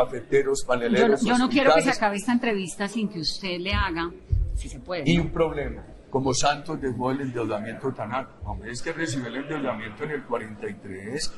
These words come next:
Speaker 1: y lo dejó en el cincuenta y seis. Todas las calificadoras de riesgo dicen, "Presidente Duque, ¿cómo baja los impuestos? Y si no los baja, ¿quién, y si no los baja, quién invierte?"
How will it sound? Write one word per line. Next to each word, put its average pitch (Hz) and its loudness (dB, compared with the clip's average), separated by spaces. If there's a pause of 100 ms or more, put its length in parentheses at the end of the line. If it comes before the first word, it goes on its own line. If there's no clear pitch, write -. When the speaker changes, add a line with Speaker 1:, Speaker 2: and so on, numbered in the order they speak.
(120)
Speaker 1:
y 139 0
lo 131 2
dejó 107 -2
en 123 -8
el 151 -2
cincuenta 107 -4
y 95 -6
seis. 165 0 (300)
Todas 160 6
las 180 6
calificadoras 139 2
de 143 -2
riesgo 127 -6
dicen, 160 -4 (240)
"Presidente 156 2
Duque, 202 2
¿cómo 160 6
baja 165 4
los 151 0
impuestos? 131 -4 (160)
Y 131 2
si 127 6
no 127 2
los 143 4
baja, 135 0
¿quién, 131 -4
y 135 -2
si 135 -2
no 131 -2
los 143 2
baja, 139 4 (240)
quién 139 4
invierte?" 139 0